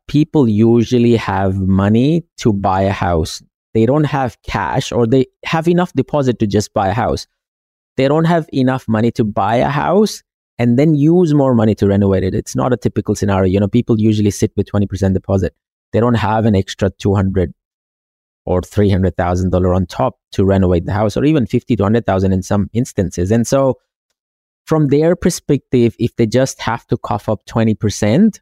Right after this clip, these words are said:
of whatever that price looks like, that number is significantly lower while you are the one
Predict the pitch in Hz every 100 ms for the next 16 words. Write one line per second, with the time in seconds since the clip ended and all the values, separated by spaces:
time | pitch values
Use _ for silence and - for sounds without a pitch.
0 | _ 110 - 110 104 104 113 123 107 -
1 | 110 104 92 98 - 120 139 139 110 -
2 | 113 117 110 107 104 104 - 104 101 120
3 | - 123 117 98 104 107 113 85 90 -
4 | _ _ _ - 101 104 117 107 95 117
5 | 113 110 98 98 101